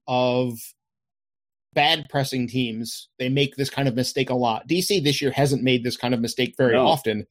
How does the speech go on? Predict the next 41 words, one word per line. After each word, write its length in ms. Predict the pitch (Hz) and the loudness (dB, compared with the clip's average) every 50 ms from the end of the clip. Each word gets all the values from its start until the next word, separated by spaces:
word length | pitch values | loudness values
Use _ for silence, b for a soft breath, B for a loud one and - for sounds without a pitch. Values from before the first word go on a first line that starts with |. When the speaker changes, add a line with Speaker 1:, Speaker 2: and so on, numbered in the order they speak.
| _ _ _ _ _ _ _ - | _ _ _ _ _ _ _ 0
Speaker 1:
uh, 220 | 131 120 113 107 - _ - _ _ - | 2 2 2 2 -2 _ -20 _ _ -6
but 360 | 139 123 170 180 156 139 - | 2 4 4 4 4 4 4
they 100 | 165 170 | 2 2
have 260 | 139 165 175 175 135 | 4 4 2 2 4
made 200 | 139 160 160 143 | 4 4 4 4
it 120 | 139 - - | 4 0 0
before. 440 | 120 - - 110 98 85 - - _ _ | -8 -6 -6 -6 -6 -6 -12 -20 _ _
If 160 | - 110 - 139 | -12 -8 -4 0
we 60 | 127 | 2
go 120 | 131 131 | 2 4
back 200 | 123 139 131 131 | 4 4 2 2
to 80 | - 139 | -2 -8
the 60 | 131 | -6
season 340 | - - 147 135 127 123 127 | -4 -4 -4 -2 -2 -2 0
opener, 500 | 139 143 135 131 131 131 127 131 123 - _ _ _ _ _ _ _ _ _ _ - - _ _ - _ - | 0 2 2 2 2 2 2 2 0 -2 _ _ _ _ _ _ _ _ _ _ -18 -18 _ _ -20 _ -2
N 160 | 160 151 147 | 0 2 4
Y 140 | 147 139 135 | 4 4 2
C 180 | - - 139 139 | 2 2 2 2
F 100 | 127 - | 2 2
C 240 | - 143 143 139 | 0 0 0 0
got 220 | 127 156 131 131 - | 2 2 0 0 2
them 120 | 135 135 | 0 0
to 60 | 131 | 0
come 220 | 127 - 131 127 120 | 0 0 0 0 2
all 480 | - 120 127 135 143 143 147 147 147 | 2 2 4 6 6 8 8 6 6
the 80 | 147 139 | 6 4
way, 140 | 139 143 113 | 4 2 0
like, 220 | 110 127 123 - - | -2 -4 -6 -2 0
everybody 460 | 135 156 143 156 156 139 143 143 147 | 0 0 2 2 4 4 4 4 2
came 220 | - 147 143 139 135 | 2 2 0 2 2
to 80 | 131 | 2
one 200 | 127 131 139 135 | 2 2 2 0
side 240 | 127 - 135 135 131 | 2 2 2 2 2
of 60 | 117 | 0
the 80 | 120 120 | -4 -4
field, 420 | - 160 147 131 123 123 120 120 b b b b b b b b b b - | -2 0 2 2 2 2 0 -2 b b b b b b b b b b 0
and 240 | 143 139 135 139 139 | 0 2 2 4 2
they 100 | 139 135 | 4 4
managed 340 | 139 139 143 143 135 - - | 4 2 2 0 -2 -2 0
to 100 | 143 135 | 0 2
just 320 | 127 131 131 - - | 2 0 -2 -2 -10